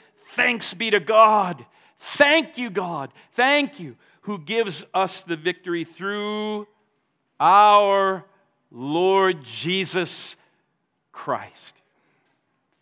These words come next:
Thanks be to God. Thanks be to God the Father. Thanks be to God the Son. In First Corinthians fifteen twenty, it says, "But in fact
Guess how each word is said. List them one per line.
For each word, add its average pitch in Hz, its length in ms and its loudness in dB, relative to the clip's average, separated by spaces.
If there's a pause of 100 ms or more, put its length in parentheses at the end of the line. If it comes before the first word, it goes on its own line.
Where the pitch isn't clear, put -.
(160)
Thanks 208 380 -2
be 190 160 -12
to 175 100 -6
God. 143 560 -6 (640)
Thanks 156 320 -10
be 170 140 -10
to 165 80 -6
God 160 320 -2
the 151 60 -8
Father. 117 540 -10 (640)
Thanks 160 420 -4
be 139 480 -10 (540)
to 131 100 -14
God 123 280 -4
the 113 80 -16
Son. 107 680 -10 (1800)
In 151 80 -20
First - 300 -14
Corinthians 170 500 -10
fifteen 160 380 -12
twenty, 123 560 -12 (180)
it 131 100 -20
says, 135 540 -8 (1120)
"But 185 180 -10
in 262 280 -4
fact 156 720 -6